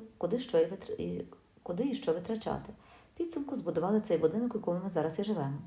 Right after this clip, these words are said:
Я завжди пишалася цим, думала, що ми молодці, поки мені в Італії одна заробітчанка очі не відкрила.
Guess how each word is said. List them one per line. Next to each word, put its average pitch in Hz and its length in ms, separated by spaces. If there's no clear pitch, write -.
Я - 100
завжди 175 240
пишалася 214 480
цим, 156 280
думала, 170 280
що 170 160
ми 170 100
молодці, 156 520
поки 214 200
мені 180 160
в 175 40
Італії 214 340
одна 160 200
заробітчанка 196 560
очі 165 260
не - 80
відкрила. 156 420